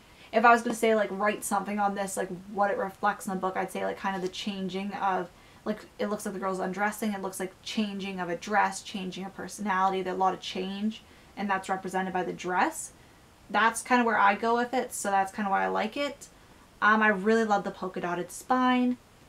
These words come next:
and then the back of the book's just this black cover with white text and beige text.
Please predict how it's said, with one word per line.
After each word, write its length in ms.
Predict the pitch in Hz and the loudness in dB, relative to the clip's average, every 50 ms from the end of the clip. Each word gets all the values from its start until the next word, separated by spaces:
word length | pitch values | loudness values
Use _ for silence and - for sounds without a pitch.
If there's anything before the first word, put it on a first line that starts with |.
| - - | -12 -8
and 100 | 208 202 | -6 -6
then 60 | 196 | -4
the 60 | 190 185 | -4 -4
back 240 | 185 175 170 151 | -4 -4 -4 -6
of 60 | - - | -8 -10
the 60 | - | -10
book's 340 | - - - - - - - | -8 -8 -12 -12 -14 -16 -14
just 240 | - - 180 - | -14 -14 -14 -14
this 120 | - - - | -14 -16 -16
black 540 | - - - - - - 214 214 - - - 254 311 - - | -16 -12 -10 -8 -8 -8 -10 -12 -18 -20 -20 -20 -20 -20 -20
cover 340 | - - - 190 190 196 190 | -14 -12 -10 -8 -6 -6 -6
with 240 | 185 185 - 180 - - - | -6 -6 -8 -10 -12 -16 -16
white 320 | - 190 202 - - - | -10 -8 -8 -8 -10 -12
text 520 | - - 185 175 170 - - - - - 196 | -14 -10 -10 -10 -10 -10 -16 -20 -16 -12 -12
and 280 | 185 170 165 165 180 175 - - - - - - - - - - - - - - - | -10 -10 -10 -10 -12 -14 -18 -20 -20 -14 -14 -14 -14 -14 -20 -20 -20 -20 -20 -10 -2
beige 340 | 190 180 175 180 165 - - | -2 0 0 -2 -4 -8 -12
text. 560 | - - 185 240 247 - - - - - | -8 -6 -6 -6 -8 -12 -18 -18 -18 -18